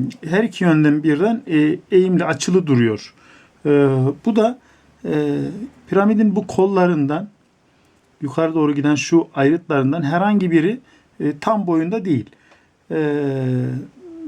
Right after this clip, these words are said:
bizim yapmamız gereken, e, şey, şimdi, e,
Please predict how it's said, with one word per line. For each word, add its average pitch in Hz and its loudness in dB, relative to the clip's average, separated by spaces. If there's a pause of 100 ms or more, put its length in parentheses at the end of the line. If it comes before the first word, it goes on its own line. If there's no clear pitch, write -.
(140)
bizim 226 6
yapmamız 214 0
gereken, 180 -2 (140)
e, 143 -2
şey, 214 -2 (2250)
şimdi, 190 4
e, 160 0